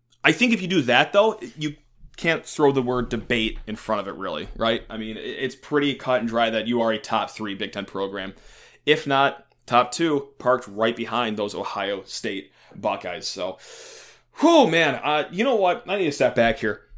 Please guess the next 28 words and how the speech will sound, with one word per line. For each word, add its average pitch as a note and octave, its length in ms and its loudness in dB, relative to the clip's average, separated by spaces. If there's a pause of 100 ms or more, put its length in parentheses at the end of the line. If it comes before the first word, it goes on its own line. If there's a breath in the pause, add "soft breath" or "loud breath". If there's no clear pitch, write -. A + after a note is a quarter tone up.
(220)
The F#3+ 80 2
fact F4 240 6
that F#4 80 4
we're A3+ 80 10
having C3 480 0
this B2 200 -2
conversation B2 960 0
in B2 100 2
a A#2 40 2
serious B2+ 640 0
light, G#2+ 440 -4 (380 soft breath)
uh, A#2+ 300 0
as A#2+ 220 0
week A#2 320 -2
twelve A#2 500 0
of A2+ 60 -4
the A2+ 60 -2
college A#2+ 280 0
football A#2 180 -2
season A#2 460 -2
fastly A2 440 -2
approaches A2 520 0
is A#2 200 -2
just B2+ 240 2
another A#2+ 180 2
reminder G#2 400 -2
of G2+ 80 -8
how G#2+ 380 0